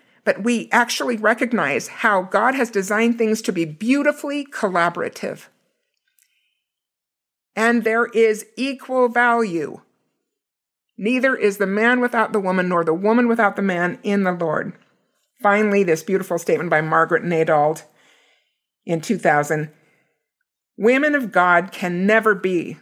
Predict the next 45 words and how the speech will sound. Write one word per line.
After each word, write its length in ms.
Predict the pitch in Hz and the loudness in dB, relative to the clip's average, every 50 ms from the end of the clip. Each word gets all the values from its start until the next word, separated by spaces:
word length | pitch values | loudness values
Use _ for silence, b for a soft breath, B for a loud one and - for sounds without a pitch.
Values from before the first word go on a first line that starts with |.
| _ _ | _ _
like 200 | - 151 160 - | -6 -6 -4 -4
women 220 | 180 180 170 165 | -4 -4 -4 -4
of 100 | 165 156 | -6 -6
the 60 | - 156 | -6 -6
world. 420 | 151 160 165 - - - - - _ _ _ _ _ _ _ _ _ _ _ _ | -4 -4 -4 -6 -6 -10 -12 -18 _ _ _ _ _ _ _ _ _ _ _ _
The 80 | - 185 | -2 -2
world 320 | 175 180 208 220 220 220 220 | 2 2 4 4 4 2 2
has 220 | 226 226 208 185 | 0 0 0 0
enough 420 | 185 180 190 196 208 220 233 233 - | 0 -2 0 2 2 2 2 2 0
women 360 | 214 190 185 165 147 143 151 | -2 -2 -2 -2 -4 -4 -6
who 140 | 156 - 165 | -4 -2 0
are 100 | 151 160 | 0 0
tough. 560 | 156 - - - 151 139 143 - - - - _ _ _ _ _ _ _ _ _ _ _ _ _ _ _ _ _ _ _ | -2 -4 -6 -4 -4 -4 -4 -6 -10 -16 -20 _ _ _ _ _ _ _ _ _ _ _ _ _ _ _ _ _ _ _
We 140 | - 185 196 | -4 -2 0
need 180 | 190 180 175 175 | 2 2 0 0
women 300 | 170 170 165 156 151 165 | -2 -2 -2 -2 -2 -4
who 120 | 160 156 | -4 -4
are 80 | 156 151 | -4 -4
tender. 560 | 156 - - 160 147 143 143 - - - - _ _ _ _ _ _ _ _ _ _ _ _ | -6 -8 -10 -10 -8 -8 -10 -10 -12 -14 -16 _ _ _ _ _ _ _ _ _ _ _ _
There 160 | - 190 190 - | 2 2 4 6
are 160 | 185 180 170 | 4 4 4
enough 460 | 175 180 180 190 214 247 277 277 269 | 4 2 2 4 4 4 2 2 2
women 260 | 254 233 196 151 147 | 2 2 2 0 0
who 140 | 180 196 175 | 0 2 2
are 100 | 151 151 | 2 0
coarse. 640 | - - - - 190 123 107 117 - - - - - _ _ _ _ _ _ _ _ _ _ _ _ _ _ _ _ _ | -2 -2 -2 0 0 0 0 -2 -6 -10 -12 -14 -16 _ _ _ _ _ _ _ _ _ _ _ _ _ _ _ _ _
We 120 | 190 185 | -4 -2
need 200 | 185 185 175 175 | 0 0 -2 -2
women 260 | 175 170 165 156 147 156 | -2 -2 -2 -2 -4 -4
who 160 | 160 156 131 | -6 -8 -8
are 80 | 120 | -8
kind. 560 | - - - - 151 139 131 123 95 92 - - _ _ _ _ _ _ _ _ _ _ _ _ _ _ _ _ - | -10 -10 -10 -10 -8 -6 -6 -8 -8 -10 -12 -16 _ _ _ _ _ _ _ _ _ _ _ _ _ _ _ _ -2
There 160 | 175 180 180 | 0 2 2
are 160 | 156 143 156 | 4 4 2
enough 480 | 160 170 180 185 202 214 247 247 254 - | 2 0 0 2 2 2 2 0 0 -2
women 260 | 233 226 208 170 165 | 0 0 0 0 -2
who 140 | 185 190 175 | -2 0 0
are 160 | 151 160 165 | 2 0 0
rude. 480 | 160 160 175 196 190 175 160 151 - - | 0 0 2 2 2 2 0 -2 -6 -4
We 180 | 202 202 220 233 | -2 0 2 2
need 220 | 247 233 220 185 | 2 2 0 -2
women 320 | 175 175 214 214 208 202 202 | -2 0 0 0 0 0 0
who 160 | - 202 190 | -2 -4 -2
are 200 | - 160 170 160 | 0 0 0 0
refined. 760 | 151 160 156 156 - - 180 165 160 151 123 98 101 - - | -2 -6 -8 -8 -6 -4 -2 -2 -2 -4 -4 -6 -10 -12 -14